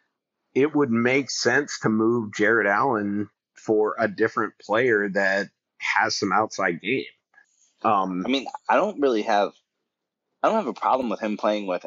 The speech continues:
Speaker 2: Allen if they keep playing together, 'cause honestly, the passing between, he gets the ball to Allen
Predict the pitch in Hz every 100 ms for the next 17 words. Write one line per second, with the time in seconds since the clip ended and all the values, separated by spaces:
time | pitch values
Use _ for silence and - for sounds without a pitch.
0 | 90 90 107 127 143 - 98 - 95 _
1 | - 120 104 - 101 104 123 127 143 147
2 | - 110 - - - 101 135 160 139 104
3 | - 120 123 139 135 131 - 117 110 104
4 | _ _ _ _ _ 156 139 165 - 120
5 | 107 101 95 101 - 98 85 85 87